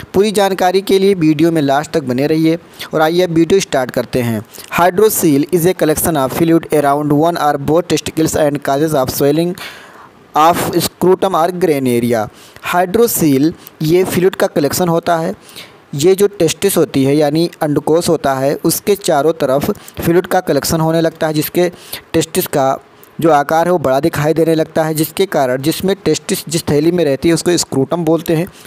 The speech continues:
Scrotum में swelling आ जाती है और जो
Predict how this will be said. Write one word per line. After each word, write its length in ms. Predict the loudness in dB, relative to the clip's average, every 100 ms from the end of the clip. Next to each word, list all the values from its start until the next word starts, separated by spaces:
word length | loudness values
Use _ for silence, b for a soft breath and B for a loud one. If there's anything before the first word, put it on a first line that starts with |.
| -4
Scrotum 400 | -2 0 0 2
में 140 | 0
swelling 380 | 0 0 0 0
आ 80 | 0
जाती 320 | 0 0 0
है 140 | 0 -2 B B B -6
और 60 | -2
जो 140 | -2